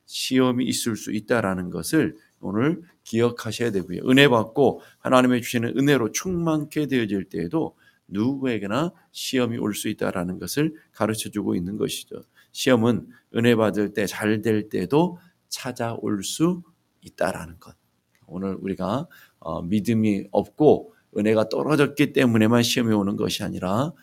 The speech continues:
은혜가 충만할 때도 시험이 올 수 있다라는 것. 마귀는 때와 형편을 가르지 아니하고 언제든지 우리를 시험하는 자라는 것을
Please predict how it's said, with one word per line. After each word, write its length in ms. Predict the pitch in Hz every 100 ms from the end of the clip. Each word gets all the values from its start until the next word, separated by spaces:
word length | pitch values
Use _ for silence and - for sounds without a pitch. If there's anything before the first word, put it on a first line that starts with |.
| _ -
은혜가 320 | 107 104 104
충만할 800 | 101 - - - - 139 131 110
때도 480 | - 92 143 190 - _ _
시험이 440 | - - 107 104
올 140 | 104 101
수 180 | - 104
있다라는 500 | - 104 87 87 -
것. 120 | -
마귀는 640 | 95 104 101 107 123 135 - _ _
때와 480 | 131 143 135 120 - - -
형편을 600 | 143 135 120 127 127 135
가르지 360 | 107 104 110
아니하고 640 | 120 101 95 90 135 180 175 _ _ -
언제든지 1040 | 123 156 180 185 175 147 104 95 120 90 _ _ _
우리를 280 | 90 87 123
시험하는 540 | - 127 113 101 117
자라는 460 | 120 95 98 92 87
것을 380 | 87 - 131